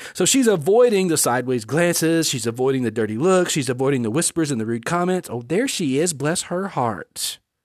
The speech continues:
<laughs> Avoidance doesn't bring the healing your heart needs. Avoidance leaves you with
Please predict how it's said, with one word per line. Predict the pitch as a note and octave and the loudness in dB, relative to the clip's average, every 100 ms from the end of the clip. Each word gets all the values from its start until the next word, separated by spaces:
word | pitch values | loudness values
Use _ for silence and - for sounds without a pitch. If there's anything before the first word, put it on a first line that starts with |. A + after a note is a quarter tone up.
| _ _ _ _ - | _ _ _ _ -10
<laughs> | D#3 A#2 _ - - - _ _ | -8 -8 _ -20 -20 -20 _ _
Avoidance | B2+ A2 G3 C#4 A#3 C3 C#3 - - - _ _ - | -8 -2 0 2 2 0 0 -2 -2 -6 _ _ -8
doesn't | B2 F#3 A3 D3+ | -2 0 0 0
bring | D#3+ F#3 F3 F#3 _ _ _ | -2 -2 -2 -6 _ _ _
the | C#3+ | -2
healing | C#3+ - A#3+ D3+ D#3 | -2 0 0 2 0
your | C#3+ F3 | 0 0
heart | E3 F3 | -2 -2
needs. | F#3+ B3 E3 A2+ | 0 0 0 -2
Avoidance | E3 C#3+ A3 C4 G#3+ G3+ | -4 -2 0 2 0 -2
leaves | D#3+ F3 F#3+ D#3 | -4 -2 -2 -2
you | F#3 | 0
with | E3+ E3 | 0 -2